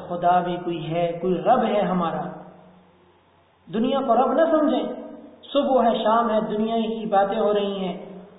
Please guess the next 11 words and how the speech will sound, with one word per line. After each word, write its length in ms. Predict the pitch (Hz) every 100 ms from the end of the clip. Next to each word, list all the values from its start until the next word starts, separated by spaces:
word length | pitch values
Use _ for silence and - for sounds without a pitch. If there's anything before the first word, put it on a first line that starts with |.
| - _ _ _ _ _ 170
گھر 180 | 214 233
میں 180 | 226
ہے 120 | 226 226
تو 120 | 214
والدین، 600 | 202 202 202 208 208 185 - - - -
رقم، 360 | 190 190 202 185
پیسہ، 460 | 202 190 202 180
پیسہ، 360 | 196 190 190 175
دنیا، 300 | 202 208 208
دنیا، 360 | 190 208 214 202
دنیا، 380 | 208 208 208